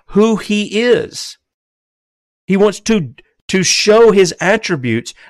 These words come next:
that he may be glorified in them by his creation. And so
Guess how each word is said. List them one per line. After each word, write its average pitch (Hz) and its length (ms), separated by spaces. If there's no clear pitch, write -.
that 175 160
he 180 120
may 185 200
be 180 180
glorified 165 720
in 101 160
them - 160
by 143 120
his 143 100
creation. 170 680
And 175 160
so 190 280